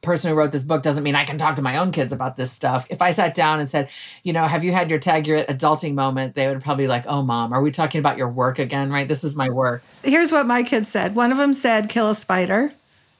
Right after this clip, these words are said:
Speaker 2: <laughs> And, um, one of them said, one of them said, like, having to go to the doctor alone, like, at college and what that navigation was.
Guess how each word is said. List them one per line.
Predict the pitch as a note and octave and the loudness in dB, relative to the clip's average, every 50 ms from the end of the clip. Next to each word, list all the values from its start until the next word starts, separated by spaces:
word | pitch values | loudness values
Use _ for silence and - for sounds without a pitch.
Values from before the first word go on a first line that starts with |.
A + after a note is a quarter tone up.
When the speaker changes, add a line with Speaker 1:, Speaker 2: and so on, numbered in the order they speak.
| - - | -6 -4
Speaker 2:
<laughs> | G#3 - - A#3+ - - A#3 - C3+ - - - G4+ - - G#4 - - - - G4+ F#4 F#4 - - F#4+ F4+ F#4 - - F4+ - - - - E4+ - - - - - - - A#4 A4 A4+ - - - A#4 A4+ G#4 G#4 G4+ F#4+ - - | 0 2 2 2 4 2 2 4 2 2 2 2 0 2 2 0 0 0 -2 -2 -2 -2 -2 -2 -2 -2 -2 -2 -4 -4 -4 -4 -4 -4 -6 -6 -6 -6 -8 -16 -8 -4 -2 -2 -2 -2 -6 -10 -6 -2 0 0 0 0 -2 -2 0
And, | E4+ D4+ D4 C#4+ C#4+ D4 D#4+ F4+ E4+ - - | 2 2 2 2 2 0 0 -2 -4 -4 0
um, | C#4 C4+ C4 C4 C4 D#4+ C#4 | 2 2 4 4 4 4 4
one | C#4+ D4 D#4+ | 4 2 4
of | D#4 | 4
them | D#4+ D#4 D4 | 2 2 2
said, | D#4+ D#4 E4+ C#4 C4 B3+ B3 A#3+ A#3+ A#3 - - _ | 2 2 2 2 4 4 2 2 0 -2 -4 -6 _
one | - C4+ C#4 C#4 | -2 0 2 2
of | C#4+ D4 | 2 2
them | D4+ D4 D4+ | 2 2 2
said, | C#4+ - C4+ B3 A#3 A3+ A3+ G#3+ | 0 0 0 2 2 4 4 4
like, | A3 G#3+ G#3 G#3 | 4 4 2 2
having | - A#3 A#3+ A3+ A3+ A3+ A3 G#3+ | 0 0 0 2 2 0 0 0
to | B3 G#3 | 0 2
go | A3+ A3 | 2 2
to | G#3 G#3 | 2 2
the | G#3+ G3+ | 2 2
doctor | G#3+ G3 G3 G3 - A3 G3+ G3 G#3 - | 2 2 0 0 0 0 0 0 0 0
alone, | - A3 A3+ A3 G#3 G3+ G3 G3 G3+ G3+ | 0 0 2 2 2 2 2 0 0 0
like, | G3+ G3 F#3+ G3 G3+ - - _ - - C3+ A#2+ | 0 0 -2 -2 -4 -8 -14 _ -10 -8 -6 -2
at | G#3 G#3+ - - - - | -2 -2 -2 -4 -6 -6
college | - - A3+ G#3 G3+ G3+ G3 F#3+ G3+ G#3 G3+ - | -2 0 2 2 2 2 0 0 0 0 2 2
and | G#3 G#3 | 2 2
what | G#3 G3+ G#3 - | 2 0 0 0
that | G#3 F#3+ - G3+ | -2 -2 -2 0
navigation | G3+ G3+ F#3+ G3+ F#3+ G3+ F#3+ F#3+ F#3+ - G3+ G3 | 0 0 0 0 0 0 0 0 0 -2 -2 -2
was. | F#3+ G3 G3 G#3 A#3+ B3+ B3+ | 0 2 2 2 2 2 0